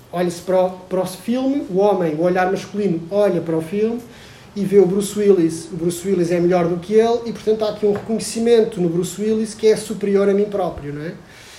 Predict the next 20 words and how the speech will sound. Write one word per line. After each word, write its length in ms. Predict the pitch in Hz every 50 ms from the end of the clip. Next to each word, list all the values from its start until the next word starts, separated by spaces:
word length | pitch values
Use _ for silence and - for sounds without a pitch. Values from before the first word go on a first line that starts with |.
| - - -
E, 80 | 175 170
portanto, 340 | - - 185 185 180 185
eu, 120 | 202 190 180 170 - -
eu 120 | 202 180
tenho, 200 | 180 - 196 196
eu 80 | 190 175
tiro 220 | - - 226 202
prazer 380 | 196 - 202 196 170 190 208 202
desse 240 | 202 208 202 - -
reconhecimento 720 | - - 208 202 196 - - 226 208 185 160 160 - - - - - - - - - - - - - -
e 40 | 165
identifico-me 840 | - 180 175 165 196 170 - - - - 226 208 - - 175 160
com 120 | 160 165 170
aquele 280 | - - 175 165 170
herói 400 | 180 180 190 202 220 240 262 294 - - - - - - - -
e 140 | - 185 180
retiro 360 | 175 - - - - 226 208
prazer 480 | - - 180 170 151 165 170 170 175 175 - - -
dessa 260 | 170 165 165 160 -
identificação. 680 | 170 170 165 160 - - - - 170 - - 160 131 120